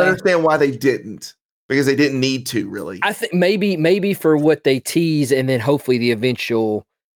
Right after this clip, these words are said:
Speaker 2: everything goes on.
Speaker 1: Yeah.
Speaker 2: But see,
Speaker 1: 'Cause we
Speaker 2: like
Speaker 1: know at some point eventually they're going to become henchmen
Speaker 2: Yeah.
Speaker 1: of a certain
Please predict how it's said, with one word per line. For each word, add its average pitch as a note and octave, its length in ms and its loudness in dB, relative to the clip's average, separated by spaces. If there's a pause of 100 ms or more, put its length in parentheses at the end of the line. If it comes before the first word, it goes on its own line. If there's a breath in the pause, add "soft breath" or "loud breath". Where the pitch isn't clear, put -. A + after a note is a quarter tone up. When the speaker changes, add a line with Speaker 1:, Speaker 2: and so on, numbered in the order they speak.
Speaker 2:
everything C3+ 400 0
goes A2+ 240 0
on. A2 500 -2 (400)
Speaker 1:
Yeah. A2+ 480 -8 (180)
Speaker 2:
But F3 140 0
see, - 100 2
Speaker 1:
'Cause G3+ 100 2
we G3+ 100 2
Speaker 2:
like - 20 2
Speaker 1:
know A3+ 160 6
at F3+ 160 0
some G#3 340 0
point G3 300 2
eventually C3+ 680 0
they're B2 200 0
going B2+ 360 -4
to A#2+ 280 -8
become A2+ 340 -6
henchmen A#2 640 -8 (400)
Speaker 2:
Yeah. A#2 240 0
Speaker 1:
of C#3 80 0
a C#3+ 80 2
certain C#3+ 640 -2